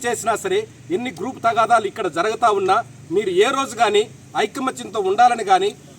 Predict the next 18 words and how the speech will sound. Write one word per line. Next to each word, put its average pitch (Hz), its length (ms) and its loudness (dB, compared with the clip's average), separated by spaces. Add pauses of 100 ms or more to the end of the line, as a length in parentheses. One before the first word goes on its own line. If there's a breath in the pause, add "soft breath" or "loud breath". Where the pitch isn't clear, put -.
(160)
ఒక్క, - 200 -6 (440)
ఒక్క - 240 -8
రోజు 247 400 0
కూడా 247 280 4 (380)
మీరు 208 160 2
పార్టీ 226 380 -2 (100)
సమావేశం 214 440 -2
సత్యవేడు 185 380 -6
మండలంలో 196 340 0 (100)
పెట్టడం 196 360 -4
జరిగిందా? 180 360 0 (1900)
గ్రూపులను 269 340 -6
ప్రోత్సహించుకున్నారు 240 760 -2
మీరు. 190 240 2 (920)
ఈరోజు 254 340 0 (560)
మీ 233 160 -6
దగ్గర 247 340 0 (500)
లబ్ధి 349 280 4